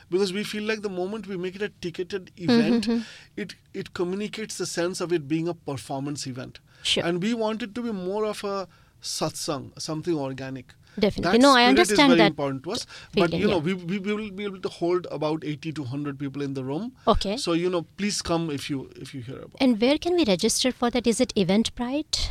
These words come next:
Speaker 1: It is, the link is on parvati baul dot com.
Speaker 2: Okay, okay.
Speaker 1: If you scroll down, you'll see a link which says
Speaker 2: Mm-hmm.
Speaker 1: registration link
Speaker 2: Sure.
Speaker 1: for the September twenty-second,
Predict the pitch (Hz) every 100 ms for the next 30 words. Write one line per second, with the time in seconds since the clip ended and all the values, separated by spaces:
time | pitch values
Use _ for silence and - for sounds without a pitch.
0 | - 175 208 175 - 180 160 156 160 214
1 | 233 190 170 156 170 190 156 160 175 170
2 | 175 151 147 160 151 135 - 185 160 262
3 | - 196 - 196 123 170 - 160 160 175
4 | 220 180 151 - - 160 143 147 208 -
5 | 147 - 151 147 139 - 175 - 143 139
6 | 143 156 151 - 147 165 147 156 247 -
7 | - - 143 143 185 151 131 147 151 147
8 | 139 139 - 143 240